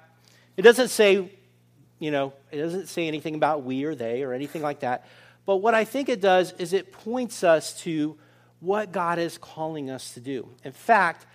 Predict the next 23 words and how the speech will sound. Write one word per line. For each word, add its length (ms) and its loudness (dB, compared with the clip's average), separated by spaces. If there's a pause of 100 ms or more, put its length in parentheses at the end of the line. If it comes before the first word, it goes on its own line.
(760)
it, 180 -10 (100)
it's 200 -4
actually 480 2
kind 240 -2
of 140 -2
a, 320 4
a, 260 -10 (340)
it, 160 -16
it, 220 -10
it 160 -12
goes 300 0
back 300 0
to 140 -12
what 240 -2
we've 160 -8
been 140 -10
talking 400 -10
about 460 -8
all 180 -6
throughout 400 -4
two 160 -20
thousand 380 -10
fourteen. 560 -12